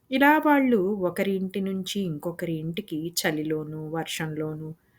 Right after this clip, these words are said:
తెల్లవార్లు తిరుగుతూనే ఉన్నారు.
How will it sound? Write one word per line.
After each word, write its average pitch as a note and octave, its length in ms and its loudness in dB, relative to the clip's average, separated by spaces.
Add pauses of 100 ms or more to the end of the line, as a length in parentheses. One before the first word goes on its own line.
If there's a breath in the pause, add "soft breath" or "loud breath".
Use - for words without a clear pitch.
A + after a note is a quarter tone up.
(260)
తెల్లవార్లు D#3+ 880 6
తిరుగుతూనే F#3+ 720 2
ఉన్నారు. E3 460 0